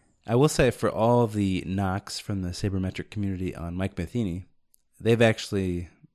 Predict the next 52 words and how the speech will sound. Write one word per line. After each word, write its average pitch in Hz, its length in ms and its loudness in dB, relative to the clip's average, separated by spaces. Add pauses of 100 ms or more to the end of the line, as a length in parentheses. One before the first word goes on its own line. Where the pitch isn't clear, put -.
tried. 92 580 0 (400)
Um, 80 280 -12
they 85 140 -8
recently 82 560 -8 (520)
kinda - 260 -14 (100)
rescinded 92 560 0 (380)
their 87 100 2
efforts, 82 340 -2
but 98 120 -2
they 101 120 4
tried 120 280 6
to 113 60 2
get 101 320 0
their 113 120 2
best 98 320 0
hitter, 90 180 -4
Matt 90 220 -6
Carpenter, 90 480 -6
to 82 80 -10
bat 82 300 -6
lower 90 260 -2
in 85 80 -6
the 85 80 -8
order 87 400 -6 (680)
to 107 100 -4
give 101 200 4
him 117 120 8
more 92 200 4
opportunities 82 520 -4
to - 60 -18
drive 80 200 -2
in 76 120 -6
runs. 76 420 -8 (120)
He - 200 0
was 98 160 6
bad, 73 320 -2
and 80 140 -10
so 80 100 -8
they 78 100 -6
moved 78 220 -8
him 80 120 -4
back 71 340 -4
to - 100 -8
where 76 100 -2
he's 71 120 -6
comfortable 80 380 -8
at - 100 -6
number 71 200 -8
one. 82 260 -8 (100)
But - 240 -2 (340)
I 101 60 -6
think, 95 220 0